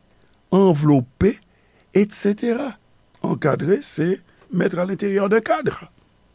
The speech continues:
Encercler, c'est mettre à l'intérieur d'un cercle. Enfermer, c'est fermer à l'intérieur d'un espace donné.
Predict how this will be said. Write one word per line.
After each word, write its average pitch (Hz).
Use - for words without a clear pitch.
Encercler, 170
c'est -
mettre -
à 165
l'intérieur 180
d'un 185
cercle. -
Enfermer, 170
c'est -
fermer 175
à 151
l'intérieur 175
d'un 175
espace -
donné. 320